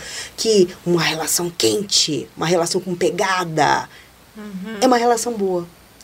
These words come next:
Speaker 1: E a gente romantiza a violência.
Speaker 2: Nossa, começa aí, então.
Speaker 1: Começa aí. Então, a gente romantiza.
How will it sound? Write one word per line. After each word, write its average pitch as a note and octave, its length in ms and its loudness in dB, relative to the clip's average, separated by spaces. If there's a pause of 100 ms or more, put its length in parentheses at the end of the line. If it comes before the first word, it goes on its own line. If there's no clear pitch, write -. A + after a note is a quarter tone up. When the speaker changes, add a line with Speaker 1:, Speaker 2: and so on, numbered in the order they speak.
(120)
Speaker 1:
E A3 120 0
a G#3+ 40 6
gente G3+ 220 -2
romantiza G#3 760 0
a - 20 -2
violência. F3+ 600 -4 (160)
Speaker 2:
Nossa, A#3 360 -6
começa G#3+ 400 0
aí, A#3+ 220 -4
então. A3 240 -4
Speaker 1:
Começa G3+ 320 0
aí. E3+ 220 0
Então, F3 160 0
a A3+ 40 6
gente A3+ 140 0
romantiza. C4 760 2